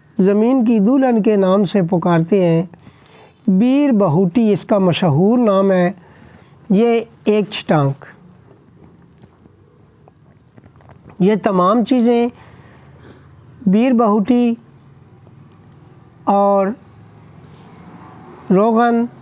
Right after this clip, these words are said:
इसके अलावा नाजुक जितनी चीज़ें हों उनको अलग कर लेना है।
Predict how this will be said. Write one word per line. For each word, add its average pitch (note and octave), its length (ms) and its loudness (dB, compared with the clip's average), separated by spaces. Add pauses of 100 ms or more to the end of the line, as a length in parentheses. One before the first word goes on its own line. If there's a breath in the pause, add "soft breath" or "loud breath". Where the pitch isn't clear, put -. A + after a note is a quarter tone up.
(1700)
इसके A#3 380 0 (100)
अलावा G3+ 640 0 (1600)
नाजुक A3+ 500 0
जितनी G3+ 400 0
चीज़ें G3+ 420 0
हों F#3 460 0 (480)
उनको A#3+ 360 0
अलग G#3+ 400 0
कर B3 160 0
लेना A3 300 0
है। G#3+ 160 0